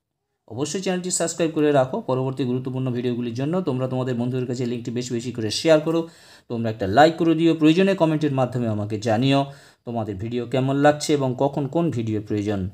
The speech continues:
সাম্যের উপর ভিত্তি করে যে রাষ্ট্র ব্যবস্থা গড়ে ওঠে তাকে বলা হয় গণতান্ত্রিক রাষ্ট্র,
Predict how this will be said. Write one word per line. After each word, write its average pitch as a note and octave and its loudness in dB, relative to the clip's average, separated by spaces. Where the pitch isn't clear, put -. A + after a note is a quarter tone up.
সাম্যের F3+ 0
উপর G3 0
ভিত্তি D#3 0
করে D#3+ 2
যে D3+ 2
রাষ্ট্র E3 0
ব্যবস্থা D3 -2
গড়ে B2+ -4
ওঠে C3 -4
তাকে B2+ -2
বলা A#2 2
হয় A#2 4
গণতান্ত্রিক E3+ 0
রাষ্ট্র, - 0